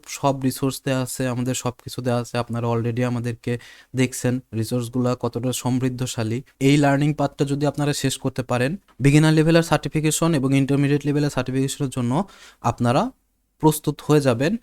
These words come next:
এর গ্যারান্টি আমি দিচ্ছি। যারা প্রফেশনালভাবে কোনো কিছু শিখতে চাচ্ছেন, mainly আমাদের টার্গেটটা হচ্ছে প্রফেশনাল মেক করা, সেই টার্গেটকে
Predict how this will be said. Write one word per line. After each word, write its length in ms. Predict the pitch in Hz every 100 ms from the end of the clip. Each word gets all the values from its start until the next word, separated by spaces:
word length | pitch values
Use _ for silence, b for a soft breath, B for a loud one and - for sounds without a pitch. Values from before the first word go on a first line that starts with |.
| _
এর 160 | 135 131
গ্যারান্টি 400 | 135 131 127 131
আমি 160 | 113
দিচ্ছি। 480 | 107 107 - - 170 - _
যারা 240 | - 160 175
প্রফেশনালভাবে 1400 | - 160 214 208 196 190 185 185 170 156 147 151 156 151 - _ -
কোনো 160 | 143
কিছু 200 | 135 -
শিখতে 360 | - - - 120
চাচ্ছেন, 480 | 110 - - 123 175 _
mainly 340 | 113 117 127 127
আমাদের 320 | 127 131 135 127
টার্গেটটা 380 | 123 127 -
হচ্ছে 220 | 135 - 139
প্রফেশনাল 640 | 131 127 135 131 131 135 - _ -
মেক 300 | 110 113 110 -
করা, 320 | 104 120 - _
সেই 360 | - - 156 165
টার্গেটকে 960 | 170 170 170 - - 156 - 170 175